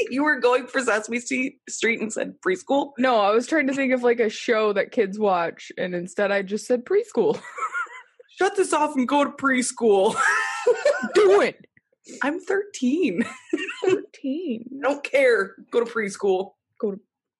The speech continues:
Speaker 2: go to Preschool.
Speaker 1: Uh, I'm Amanda. That's Christina.
Speaker 2: That's me. I'm me.
Speaker 1: We're back. This is our first time recording after Christina's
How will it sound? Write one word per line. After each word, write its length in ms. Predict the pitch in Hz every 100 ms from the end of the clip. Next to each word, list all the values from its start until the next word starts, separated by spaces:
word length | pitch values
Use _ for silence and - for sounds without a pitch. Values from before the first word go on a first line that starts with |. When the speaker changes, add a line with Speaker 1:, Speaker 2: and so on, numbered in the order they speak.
| _
Speaker 2:
go 140 | - 156
to 60 | -
Preschool. 380 | - - - - _ _ _ _ _ _ _ -
Speaker 1:
Uh, 460 | 196 185 180 170 - _
I'm 160 | 214 269
Amanda. 460 | 254 214 208 202 208 _ _ _ _ -
That's 180 | 220
Christina. 640 | - 247 - 208 190 196 196 _ _ _
Speaker 2:
That's 380 | 214 208 202 -
me. 220 | 202 190
I'm 240 | 196 202 208
me. 200 | 202 208 _ _ _ _ _
Speaker 1:
We're 220 | - 226
back. 380 | 233 226 220 226
This 100 | 214
is 120 | 208
our 120 | 214 202
first 260 | 208 202
time 180 | 220 208
recording 440 | 202 208 208 208 202
after 220 | 196 190
Christina's 680 | - 196 - 196 190 185